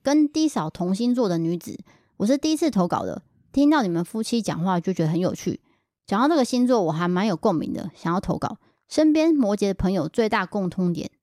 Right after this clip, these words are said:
除了上次你们提到的在意别人说的话之外，女生来说真的是非常重义气。不论你有什么想要需要她帮忙的事情，找他们，他们绝对会帮你想尽办法，是个非交不可的朋友。但是我先前认识一个摩羯男，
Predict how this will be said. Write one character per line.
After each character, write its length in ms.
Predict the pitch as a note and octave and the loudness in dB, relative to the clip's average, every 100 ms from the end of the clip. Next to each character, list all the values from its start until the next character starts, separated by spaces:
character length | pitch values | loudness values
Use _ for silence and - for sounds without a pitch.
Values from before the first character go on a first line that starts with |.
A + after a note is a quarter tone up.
| _ _ | _ _
除 240 | - F#3+ G#3+ | -6 0 2
了 100 | G3+ | 2
上 180 | A#3 | 0
次 60 | A#3 G3+ | -2 -2
你 80 | |
们 120 | E3 D#3+ | -2 -2
提 160 | - | -4
到 200 | E3+ F#3 | 0 0
的 220 | D#3+ - - | -2 -8 -10
在 200 | - A#3 | -4 -2
意 140 | A3+ A3+ | -2 -2
别 160 | F#3 | -2
人 160 | E3+ E3+ | -2 -2
说 160 | - F#3+ | -2 -4
的 100 | D#3+ | -2
话 160 | F#3 | -2
之 220 | D#3+ - | -4 -4
外， 220 | E3+ F3 - _ _ _ | -2 -2 -4 _ _ _
女 160 | G3 F#3 | -4 0
生 160 | B3 | 2
来 180 | C#4 F3+ | 2 0
说 240 | F3 G3+ | -2 -2
真 160 | F#3+ G#3 | -2 -2
的 120 | F3+ | -4
是 160 | D#3+ F#3 | -4 -6
非 180 | - A#3 | -2 -4
常 240 | F#3 E3 | -2 -4
重 220 | D#3 F3 | -2 0
义 120 | F3+ | 0
气。 320 | E3 - D#3+ - _ _ _ _ | -4 -6 -10 -12 _ _ _ _
不 140 | - C#4 | -2 2
论 200 | F4 B3+ | 2 2
你 40 | |
有 120 | G#3+ | 0
什 160 | A3+ F#3 | -2 -2
么 120 | E3 | -2
想 180 | D#3+ E3+ | -2 -2
要 80 | F#3+ | -2
需 160 | - | -2
要 180 | A3+ G#3 | 0 0
她 160 | F#3+ G#3 | -2 -4
帮 200 | G#3+ G#3+ | -2 -2
忙 120 | F3 | -2
的 120 | E3 | -4
事 120 | E3+ | -6
情， 300 | F3+ D#3+ - - _ - | -8 -8 -10 -14 _ -10
找 140 | E3 | -8
他 160 | D#3 G3+ | -2 0
们， 260 | A3+ - F#3+ | 0 -2 -6
他 120 | G3+ | -6
们 140 | F3+ | -4
绝 140 | E3 E3 | -4 -4
对 120 | F3 | -2
会 160 | F3 F#3 | -2 -2
帮 160 | F#3 F3 | -2 -2
你 80 | |
想 180 | E3+ E3 | -4 -6
尽 180 | E3 F#3+ | -4 -2
办 160 | F#3+ D4+ | -2 -4
法， 200 | - - _ _ | -10 -18 _ _
是 180 | - C4+ | -8 -4
个 140 | G#3 | -4
非 200 | F3 C4 | -2 -2
交 200 | C4+ C4 | 0 0
不 100 | B3 | 0
可 140 | C4+ E3 | -2 -4
的 60 | |
朋 200 | - D#3+ | -2 -2
友。 160 | E3+ - _ _ | -2 -4 _ _
但 160 | - A#3+ | -6 -4
是 140 | A3+ | 0
我 120 | B3+ E3 | 0 0
先 160 | A3+ | -2
前 140 | A3+ F#3 | -2 -2
认 140 | G#3 | -2
识 100 | G#3 | -2
一 60 | G#3+ | -2
个 80 | |
摩 240 | F3 E3 F3+ | -2 -2 -2
羯 160 | F#3 | 0
男， 200 | F#3 C3 | -2 -4